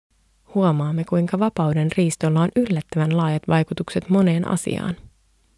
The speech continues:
Muistutamme lapsia ja itseämme asioista, jotka meidän elämässä on edelleen äärimmäisen hyvin. Perhe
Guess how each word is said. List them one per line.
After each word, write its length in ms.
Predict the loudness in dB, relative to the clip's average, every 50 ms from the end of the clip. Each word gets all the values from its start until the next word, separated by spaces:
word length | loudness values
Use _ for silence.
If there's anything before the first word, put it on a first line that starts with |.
| _ _ _ _ _ _ _ 4
Muistutamme 580 | 4 4 4 4 0 0 0 2 2 2 2
lapsia 500 | 2 0 0 -2 -4 -2 0 0 0 0 -2 -2 -2
ja 100 | -2 0 2
itseämme 500 | 0 0 0 -4 -6 -4 -2 -2 -2 -2 0
asioista, 540 | 0 0 0 -2 -4 -4 -4 -4 -6 -6 -8 _ _ _ -4 -4
jotka 220 | -4 -2 0 2
meidän 320 | 2 2 2 2 0 -2 0 2
elämässä 480 | 2 2 2 2 0 -2 -2 -2 0
on 100 | 0 0 2
edelleen 440 | 2 2 2 2 2 0 0 -2 -2 -2
äärimmäisen 680 | -4 -4 -4 -4 -2 -2 0 -2 -2 0 0 -2 0 0
hyvin. 280 | 0 -2 0 -2 -4 -6 -8 _ _ _ _ _ _ _ _ _ _ _ _ _ _ _ _ _ _ _ _ _ _ _ _
Perhe 460 | 2 2 2 2 2 2 2 2 0